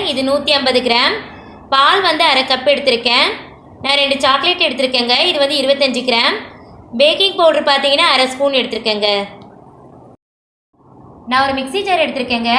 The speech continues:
நாம இதுல பிஸ்கெட்லாம் சேர்த்துடலாம். நான் பிஸ்கெட்லாம் சேர்த்துட்டேங்க. கூடவே நாம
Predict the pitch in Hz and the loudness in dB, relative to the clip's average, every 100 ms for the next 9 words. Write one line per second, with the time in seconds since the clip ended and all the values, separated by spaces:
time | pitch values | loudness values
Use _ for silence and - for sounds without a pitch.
0 | 381 - 247 247 247 240 262 359 262 - | 0 -4 -4 -2 -2 0 0 0 -4 -4
1 | 294 285 285 285 247 240 220 220 254 - | -4 -2 -2 -2 -4 -4 -2 0 0 -2
2 | - - - - - - _ _ _ - | -8 -18 -20 -20 -20 -20 _ _ _ -20
3 | - _ - - - _ _ - 220 226 | -20 _ -20 -20 -20 _ _ -12 -6 -4
4 | 247 247 330 311 320 320 269 262 247 233 | -4 -2 -4 -2 -2 -2 -2 -2 -4 -2
5 | 233 302 - - - - - 294 302 294 | 0 0 -2 -10 -20 -20 -8 -2 0 2
6 | 311 320 262 240 | 0 0 0 2